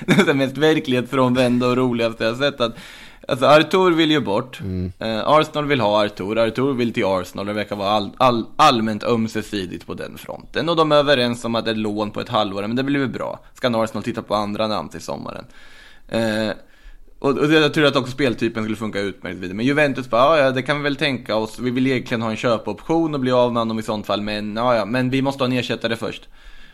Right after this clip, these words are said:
Speaker 1: Och då tänker Juventus att, "Ja, men här har vi ju en bra idé, för här slår vi två flugor med en smäll." Eh, men om vi kan få Thomas Partey i utbyte då,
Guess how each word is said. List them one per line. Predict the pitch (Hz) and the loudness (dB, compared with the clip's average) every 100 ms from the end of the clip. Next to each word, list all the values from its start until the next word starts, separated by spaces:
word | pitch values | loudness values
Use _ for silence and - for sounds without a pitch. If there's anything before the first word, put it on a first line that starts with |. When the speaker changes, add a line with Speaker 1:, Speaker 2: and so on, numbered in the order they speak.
| - | -14
Speaker 1:
Och | - | -6
då | 135 | -4
tänker | 139 127 127 | -2 -2 0
Juventus | 123 113 107 | 0 -2 -4
att, | 113 | -2
"Ja, | |
men | 135 139 | -2 0
här | 156 170 | 0 0
har | 156 | 0
vi | 127 | 0
ju | |
en | 127 | -2
bra | 113 107 104 | 0 -2 -2
idé, | 107 110 107 | -2 -6 -6
för | 117 | -6
här | |
slår | 127 120 | -4 -2
vi | 117 | -2
två | 117 107 | -2 -4
flugor | 104 120 110 - 104 | -2 -2 -4 -4 -6
med | 98 95 | -6 -6
en | 101 | -8
smäll." | - 156 110 - - - - - - - | -6 -2 -2 -4 -12 -18 -20 -20 -20 -8
Eh, | 120 117 117 117 - | -4 -2 0 -2 -4
men | - 160 160 | -2 0 2
om | 165 | 2
vi | 160 | 2
kan | 226 185 | 2 4
få | 185 170 | 6 6
Thomas | 160 175 160 | 4 2 2
Partey | - 156 151 196 | 4 2 2 -2
i | 220 185 | -2 -2
utbyte | 170 156 135 120 120 180 | -2 -4 -2 -2 0 -2
då, | 104 | -2